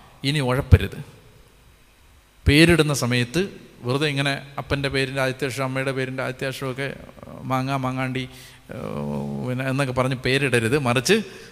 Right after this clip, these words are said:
ഏ, എന്ത്, എന്ത് പേരിടണം? നല്ല പേരിടണം. അത്, അത് വെറുതെ ചുമ്മാ വായി വരുന്ന നല്ല പേര്, ഒരു ഇഷ്ടമുള്ള പേരെന്നല്ല, മറിച്ച് പ്രാർത്ഥിച്ച് ദൈവത്തോട് ആലോചന ചോദിക്കണം. "കർത്താവേ, എന്നാ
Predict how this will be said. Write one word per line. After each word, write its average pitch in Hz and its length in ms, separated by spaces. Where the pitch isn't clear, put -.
ഏ, 139 100
എന്ത്, 156 460
എന്ത് 170 180
പേരിടണം? 143 480
നല്ല 165 560
പേരിടണം. 131 560
അത്, 180 200
അത് 170 180
വെറുതെ 185 340
ചുമ്മാ 202 340
വായി 175 260
വരുന്ന 175 280
നല്ല 165 220
പേര്, 165 260
ഒരു 160 80
ഇഷ്ടമുള്ള 165 320
പേരെന്നല്ല, 147 560
മറിച്ച് 147 220
പ്രാർത്ഥിച്ച് 180 840
ദൈവത്തോട് 147 500
ആലോചന 147 420
ചോദിക്കണം. 110 460
"കർത്താവേ, 131 300
എന്നാ 143 200